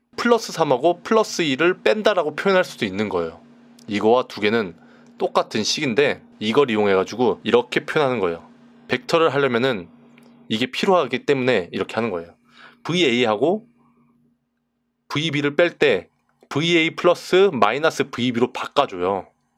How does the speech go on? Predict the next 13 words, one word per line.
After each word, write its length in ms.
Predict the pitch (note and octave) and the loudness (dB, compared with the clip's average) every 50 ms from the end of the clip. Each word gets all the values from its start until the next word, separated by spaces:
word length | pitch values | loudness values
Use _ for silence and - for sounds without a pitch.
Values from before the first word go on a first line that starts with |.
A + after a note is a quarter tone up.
| _ _ | _ _
브이비를 680 | - A2+ A2+ A2+ A2 G2 G2+ G2 A2+ C3 D3 D#3 D3+ - | -6 -4 -2 -2 -2 -2 -2 0 2 2 0 0 -4 -6
이런 340 | A#2+ A2 G#2+ A2 A#2 A#2+ A#2+ | -2 0 2 2 2 0 -2
식으로 300 | A2 - - G#2+ A2+ A2+ | -6 -4 -4 -2 -4 -4
바꿔주는데 720 | - - - G#2+ G2 - - F#2 F2 F2+ A2+ G#2+ F2 - _ _ - - _ _ _ _ - | -4 -4 -2 -2 -2 -2 -6 -10 -4 0 0 0 0 -2 _ _ -20 -20 _ _ _ _ -6
이런 200 | - B2 B2 B2 | -2 0 0 0
식으로 280 | - - A#2+ C3 A#2+ G2 | -2 -2 0 0 0 2
왜 180 | F#2+ A2 A#2 | 2 2 2
바꾸냐? 500 | - - - - - G#2+ G2+ F2 D#2 - _ _ _ - | 2 0 -6 -8 -6 -4 -2 -2 -4 -4 _ _ _ -8
브이에이비의 1160 | - D3+ F3 G3 G3 F#3+ - A2+ B2+ D3 D3+ C#3+ C#3+ C#3+ C#3 C#3 C#3 C#3 C3+ C3+ C3 B2+ - - - _ - - | -6 -4 -2 0 0 2 2 2 2 0 -2 -4 -4 -2 0 2 2 4 4 4 2 2 0 -4 -10 _ -10 -6
차이를 540 | - - A3 A3 G#3+ G3+ F#3 F3+ E3+ E3 - | -2 0 2 2 2 2 2 2 2 2 2
알고 240 | - G#2 G#2+ - A#2 | 2 0 0 0 -2
싶기 220 | - - - - | -4 -4 -10 -8
때문에 440 | - - G2+ F#2+ G2+ C3 E3+ G#3 A3+ | -4 -2 -2 0 0 0 0 0 -2